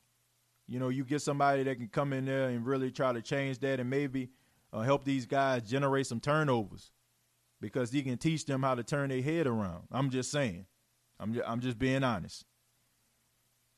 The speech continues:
But this has been the State of the Saints podcast. Thank you very much for checking out the podcast. I appreciate it.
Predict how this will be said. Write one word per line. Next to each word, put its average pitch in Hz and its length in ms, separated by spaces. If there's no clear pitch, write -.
But 131 140
this 226 140
has 190 100
been 170 160
the 160 60
State 175 260
of 160 80
the 147 40
Saints 156 320
podcast. 151 580
Thank 151 220
you 143 80
very 139 280
much 139 260
for 123 80
checking 135 340
out 131 140
the - 80
podcast. 131 640
I 131 120
appreciate 120 580
it. 131 80